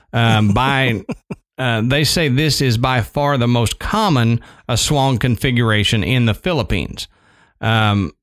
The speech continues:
essentially, it's just a scaled up pig with the basic characteristics of the first two forms of Aswang. Their arrival is heralded by snorting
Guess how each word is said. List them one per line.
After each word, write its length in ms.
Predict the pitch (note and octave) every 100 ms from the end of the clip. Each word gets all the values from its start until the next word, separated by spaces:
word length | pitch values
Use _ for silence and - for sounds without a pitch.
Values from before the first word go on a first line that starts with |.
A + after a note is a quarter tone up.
| -
essentially, 640 | B2 - F#3 F3+ F3 C#3+
it's 100 | -
just 260 | - C3 B2
a 80 | A2
scaled 600 | - - D#3 D#3+ D#3 - C3+
up 280 | C3 - _
pig 540 | - F#3+ A#2+ G#2+ A2+ - _ _ _ -
with 180 | B2
the 80 | B2+
basic 460 | G#2+ C3 C3+ E3+ A#2+
characteristics 960 | C#3+ C#3+ B2 C3 A#2+ A2 B2 - - - _ _ -
of 180 | A#2+ A2
the 80 | G#2+
first 400 | - E3 D#3 -
two 180 | E3 C#3+
forms 480 | B2+ A#2 A2 G#2+ G2
of 360 | G#2+ G#2 G2
Aswang. 640 | E2+ G2+ - F#3+ C#3 C#2 - _ _ -
Their 180 | C3 C#3
arrival 580 | B2+ B2 C#3+ E3+ D#3+ C3
is 120 | A#2
heralded 540 | - F#3+ F3 C3+ A#2
by 140 | A2+ A2
snorting 640 | - F#3 F3 E3+ E3 D3+